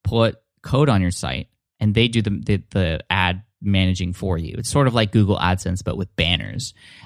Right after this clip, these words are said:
Um, and, and you can choose which companies, you know, that reach out to you if you wanna work with them or not. So you have a little bit of control.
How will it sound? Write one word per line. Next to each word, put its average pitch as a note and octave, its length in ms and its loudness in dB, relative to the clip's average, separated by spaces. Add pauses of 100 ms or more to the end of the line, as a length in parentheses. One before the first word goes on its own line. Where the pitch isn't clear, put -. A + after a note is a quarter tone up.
Um, E2+ 400 0
and, F2 280 -2
and F2+ 280 0
you A2 120 4
can G2+ 460 2 (560)
choose D3+ 480 2
which C3+ 180 0
companies, B2+ 600 0
you A2 120 -2
know, A2 100 4
that G2+ 140 2
reach A2 220 -2
out G#2+ 160 2
to - 120 -4
you G#2+ 140 2
if F#2+ 120 -6
you G2+ 80 -2
wanna G2 140 2
work F#2 180 -2
with G2 80 -8
them F#2+ 120 0
or F#2 60 0
not. F#2 260 -2
So G2 100 -4
you F#2+ 120 0
have G2+ 140 4
a F2 40 -2
little B2 300 2
bit A2 140 2
of F#2 80 -4
control. - 500 -10